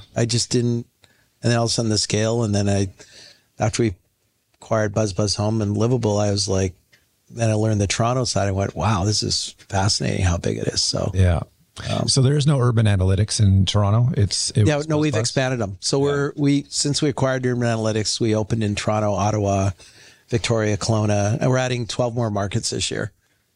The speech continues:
Speaker 1: So,
Speaker 2: Cool.
Speaker 1: you know, there's a big growth into, you know, with the whole work from home, a lot of the secondary, tertiary markets have really taken off. And so we're, I, I think I told you a little bit about our,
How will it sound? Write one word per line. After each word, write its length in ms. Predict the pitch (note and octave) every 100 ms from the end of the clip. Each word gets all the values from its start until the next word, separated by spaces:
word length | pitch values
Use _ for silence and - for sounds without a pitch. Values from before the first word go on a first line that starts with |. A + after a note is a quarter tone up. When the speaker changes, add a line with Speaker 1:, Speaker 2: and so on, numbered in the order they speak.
| _ -
Speaker 1:
So, 200 | - B2+
Speaker 2:
Cool. 220 | A#2 G#2+
Speaker 1:
you 100 | D3
know, 100 | C#3
there's 180 | C3+ C3+
a 40 |
big 280 | B2 E3 C3+
growth 500 | A#2+ B2 B2+ - - _
into, 420 | D3 A#2 A#2 - A#2+
you 400 | A2 A2 A2 A2 _ _ - _ _ - A#2
know, 180 | A2 G2+ -
with 140 | A2+
the 220 | A2 G2+ -
whole 280 | A#2+ A2+ G#2+
work 180 | G#2+ G2
from 160 | A2
home, 320 | G#2 G#2+ C3 C3+ _ - - _ -
a 40 |
lot 140 | A#2 A2+
of 60 |
the 120 | G#2+ G#2
secondary, 560 | - B2 - A2+ G#2
tertiary 920 | - A2+ - B2 A#2 B2 - B2 A#2+
markets 320 | A#2+ A#2 A#2+ A2+
have 100 | G#2+
really 200 | A2+ G#2
taken 280 | A#2 G#2
off. 380 | G2+ A2 C3 -
And 100 | B2
so 160 | - A#2
we're, 460 | A#2+ B2+ B2+ A#2 - - _ - - _ _ -
I, 120 | A2+
I 40 |
think 240 | - B2 A2+
I 40 |
told 200 | - A#2+
you 80 | G#2+
a 20 |
little 120 | A2+
bit 100 | A2+
about 220 | G#2+ G#2+ G#2+
our, 420 | G#2 G#2 G2+